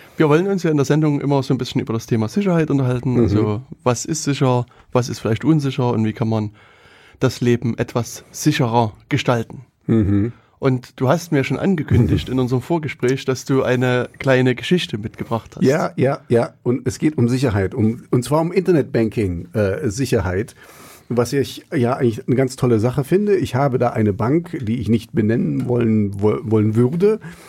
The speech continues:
Speaker 2: die ich da schon seit, seit Jahren benutze
Speaker 1: Mhm.
Speaker 2: und bin eigentlich sehr zufrieden damit.
Speaker 1: Fängt die mit S an und hört mit Parkasse auf?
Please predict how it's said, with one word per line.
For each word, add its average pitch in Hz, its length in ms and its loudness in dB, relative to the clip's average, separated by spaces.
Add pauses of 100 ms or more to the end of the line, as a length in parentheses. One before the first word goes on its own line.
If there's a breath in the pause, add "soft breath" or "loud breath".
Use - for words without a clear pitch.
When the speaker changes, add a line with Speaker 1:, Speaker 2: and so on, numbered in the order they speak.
(320 loud breath)
Speaker 2:
die 123 220 -2
ich - 80 -10
da 127 160 0
schon 120 180 0
seit, 107 220 0 (200)
seit 104 280 -2
Jahren 110 420 0
benutze 117 580 2
Speaker 1:
Mhm. - 100 -4
Speaker 2:
und 123 220 2
bin 127 140 0
eigentlich 110 300 0
sehr 117 140 0
zufrieden 120 440 -4
damit. 160 320 0 (100)
Speaker 1:
Fängt 127 200 4
die 123 40 4
mit 120 200 2
S 135 200 0
an 143 160 2
und 127 120 0
hört 127 160 -4
mit - 120 -6
Parkasse 127 540 -2
auf? 143 300 -4